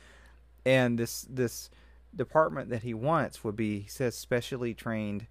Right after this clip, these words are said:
um, experts in anti-racism that would have authority over all elected officials, and they could change or impose laws. Like, basically, Kendi wants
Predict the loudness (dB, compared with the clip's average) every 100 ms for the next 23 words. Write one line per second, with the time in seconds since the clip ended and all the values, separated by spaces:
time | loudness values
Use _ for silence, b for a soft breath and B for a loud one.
0 | b b b b -8 -6 -6 -8 -12 -8
1 | -2 -2 -2 -12 -10 -8 -6 -6 -6 -2
2 | 0 0 0 -2 0 -4 -2 -2 -2 -4
3 | -4 -2 -2 -6 -18 b b b -16 -6
4 | 0 2 2 2 0 0 2 2 2 -2
5 | -14 -20 -20 -20 -20 -4 2 4 4 2
6 | 0 -2 -2 -6 -8 -4 -6 -4 -6 -6
7 | -12 b b b b -4 -2 0 -4 -4
8 | -4 0 0 0 -4 -4 -2 -2 0 2
9 | 2 0 -4 0 0 0 -4 -4 -8 -4
10 | -2 -2 -4 -4 -6 -6 -12